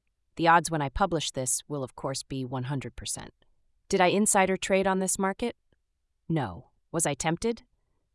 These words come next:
For pedagogical and comedic purposes, I mean, no. T to win play money. A little. But of course, the person who emailed me about the market surely insider traded. He knew he had emailed me, so he knew I had seen it,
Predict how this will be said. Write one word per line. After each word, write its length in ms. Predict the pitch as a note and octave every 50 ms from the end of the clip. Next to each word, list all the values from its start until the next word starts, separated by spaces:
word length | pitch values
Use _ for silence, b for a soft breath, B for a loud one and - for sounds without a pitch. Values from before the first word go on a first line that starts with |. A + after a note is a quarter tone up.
| _
For 120 | - - F#3
pedagogical 720 | - - G#3 G#3 F3+ G3 F#3 F#3+ F#3 G#3 F#3+ - G3+ F#3
and 120 | E3 D3
comedic 400 | - - D#3 D#3+ F3 F#3+ F#3 _
purposes, 540 | - G3 F#3+ - G#3+ - - A3+ A3 G3 - -
I 40 | D#3+
mean, 280 | D#3 C#3+ C#3 C3 B2+ C3+
no. 300 | C#3 C3+ - - - - _ _ -
T 240 | - - E3+ D#3 E3+
to 160 | - - -
win 220 | E3+ F3 E3+ E3+ -
play 200 | - E3+ E3 E3
money. 360 | D#3 C3+ B2 A#2+ B2 C#3+ - _ _ _ _ _ _ _ _ _ _ _ _ _ _ _ _ _ _ -
A 100 | - E3+
little. 320 | D3+ C#3 C3 C3+ C#3+ D#3 _ _ _ _ _ _ _ _ _ _ _ _ _ _ _ _ _ _ _ _ _ _ _ _ _ _ _ -
But 120 | - A3+ G#3
of 100 | G3+ -
course, 240 | - B3 A#3 - -
the 80 | -
person 340 | E3+ - G#3+ G3+ - G3+ F3
who 120 | F3 E3+
emailed 380 | - - F3 F3 F3 D#3 D3+ C#3+
me 160 | C#3+ D3 C#3+
about 260 | C#3 B2+ C3+ C3 -
the 60 | - C#3+
market 360 | C#3 C3+ C3+ C3 - D3 -
surely 400 | - - - G3 F#3 E3+ D#3 C#3+
insider 440 | C#3 C#3 C3+ - C#3 C3 B2+ B2+ B2
traded. 480 | - - D3 C3 B2+ - - - - _ _ _ _ _ _ _ _ _
He 200 | _ - A3 G#3+
knew 180 | A3 B3 C4+ C4
he 200 | - - F3+ D#3+
had 100 | C#3+ C#3
emailed 360 | C#3+ D3 D3 C#3 C3 C3+ C3
me, 280 | C3+ C3+ C3+ C#3+ - -
so 160 | - - G3+
he 140 | F#3 F#3 G#3+
knew 180 | G#3+ A#3+ B3+
I 80 | A3 F3+
had 200 | E3 D#3+ C#3 -
seen 280 | - - A#3+ A#3 G3+ D3
it, 140 | A#2+ -